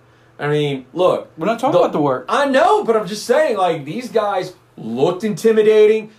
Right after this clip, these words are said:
Speaker 1: When they got in the ring and started working, they were intimidating. Like,
Speaker 2: I'll, I'll bring this up.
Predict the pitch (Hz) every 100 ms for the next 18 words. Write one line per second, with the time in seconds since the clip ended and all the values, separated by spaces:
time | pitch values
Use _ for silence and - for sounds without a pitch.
0 | _ 139 156 156 185 220 208 190 202 208
1 | 160 - 180 160 151 156 151 156 143 -
2 | 151 202 220 214 208 151 220 214 202 165
3 | 135 107 90 87 87 127 143 135 127 -
4 | _ - 165 165 156 202 185 196 180 135
5 | 113